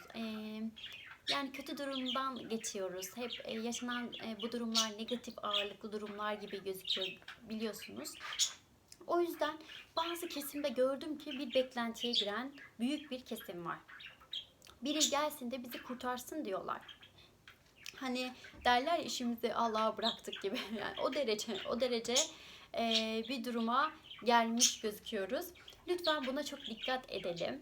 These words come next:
Artık, e, bu kurtarıcı devirlerini geçtik şahsen. Doğru veya yanlış yoktur. Benim düşüncem o şekilde. E, böyle düşünüyorum. O devirleri geçtik. Bir de bu şekilde düşünmenin tehlikeli olduğunu da,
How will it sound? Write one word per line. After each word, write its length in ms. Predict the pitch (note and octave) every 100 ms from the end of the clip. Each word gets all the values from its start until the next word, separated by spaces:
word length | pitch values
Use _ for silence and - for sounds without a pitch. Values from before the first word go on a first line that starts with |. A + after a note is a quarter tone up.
| G4+ - - - - - - -
Artık, 380 | D4 D4 D#4 -
e, 440 | - C4 C4 C4 C4 A3+
bu 180 | D#4 D#4
kurtarıcı 880 | C#4 - C#4 C4 C#4 D4 C#4+ A3+ A3+
devirlerini 720 | C4 B3 A3+ A3+ A3+ D4 D#4 - -
geçtik 420 | C4 C4 - -
şahsen. 600 | - A#3+ - - - -
Doğru 240 | C4+ C4
veya 180 | B3 A3
yanlış 460 | G#3+ A3 B3+ D4 C#4
yoktur. 320 | A#3 - -
Benim 260 | C4 C4+
düşüncem 420 | B3+ - A#3+ C#4 C#4
o 60 |
şekilde. 600 | A#3 F#3+ - E3+ F3+ G#3+ - - - -
E, 100 | - G#3 G3+ G3+ G3+ G#3 A3+ - - - F#4
böyle 220 | G4+ F4+
düşünüyorum. 380 | - - A3 A#3+
O 100 | C#4+
devirleri 440 | D#4+ D4+ D4 C#4
geçtik. 520 | B3 C4 - - C4+ - - - - - - D4
Bir 160 | E4
de 120 | F4
bu 80 | C#4+
şekilde 420 | D#4 D#4+ D#4 D4+
düşünmenin 640 | B3+ - C4+ C4+ C#4+ D4+ D#4
tehlikeli 580 | B3+ B3 A#3 - C#4+ E4+
olduğunu 520 | D#4 A#3 G3+ G3 F3+
da, 200 | F#3